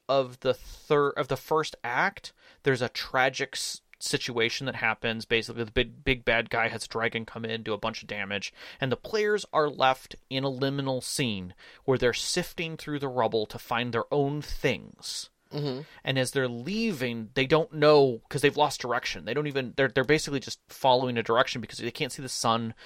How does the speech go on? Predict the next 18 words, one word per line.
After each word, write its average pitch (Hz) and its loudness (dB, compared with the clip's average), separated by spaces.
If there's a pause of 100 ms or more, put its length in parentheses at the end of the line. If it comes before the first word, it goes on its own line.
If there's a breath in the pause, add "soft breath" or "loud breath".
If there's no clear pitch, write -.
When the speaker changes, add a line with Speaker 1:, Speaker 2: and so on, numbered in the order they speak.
(140 soft breath)
Speaker 1:
The - 0
clouds 120 2
have 120 -4
blocked 113 4
everything 113 -4
out, 101 0
so - -10
they're 120 4
just 127 -4
trying 123 -2
to 117 -4
make 117 -4
their 120 -6
way 117 4
out 110 2
of 104 -4
the 104 -8
city. 123 -2